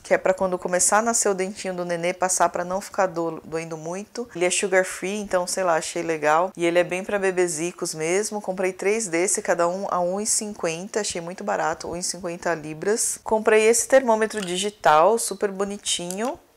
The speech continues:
por cinco libras. Comprei esse kitzinho de cortador e tesourinha de unha. Tem até uma lixinha aqui, mó bonitinha. Eu acho que foi menos de cinco libras, é que eu não achei aqui a... Acho que foi três libras. Não achei aqui a notinha da farmácia, mas essa foi na Boots, foi na farmácia que eu comprei.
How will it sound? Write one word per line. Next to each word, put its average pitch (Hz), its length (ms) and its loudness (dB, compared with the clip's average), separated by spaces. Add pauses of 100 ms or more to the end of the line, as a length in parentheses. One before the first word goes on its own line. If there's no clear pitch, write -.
(140)
por 202 240 4
cinco 196 420 -4
libras. 165 880 -2
Comprei 220 280 2
esse 262 160 0
kitzinho 202 600 -2
de 165 160 0
cortador 165 880 4
e 156 200 -2
tesourinha 156 640 -2
de 156 200 -8
unha. 156 360 -4
Tem 165 120 -4
até 165 220 -2
uma 196 180 6
lixinha 170 520 -2
aqui, 160 180 -8
mó 156 160 -2
bonitinha. 175 640 -6
Eu 170 60 2
acho 185 180 2
que - 60 -12
foi 220 200 -2
menos 226 560 -2
de 208 140 -6
cinco 226 300 -2
libras, 180 360 -2
é 185 60 4
que 180 80 -6
eu 190 60 -2
não 196 160 0
achei 208 340 0
aqui 180 380 -4
a... 165 260 2
Acho - 160 -8
que - 60 -14
foi 196 80 -4
três 208 300 -4
libras. 156 720 -4
Não 190 160 2
achei 214 260 0
aqui 185 220 -4
a 170 80 2
notinha 165 600 -4
da 151 240 4
farmácia, 156 560 0
mas 156 160 -2
essa 175 180 2
foi 196 140 -4
na 202 120 4
Boots, 160 440 -2
foi 160 160 -4
na 160 100 -4
farmácia 165 420 -2
que 175 80 -10
eu 175 40 -10
comprei. 165 520 -6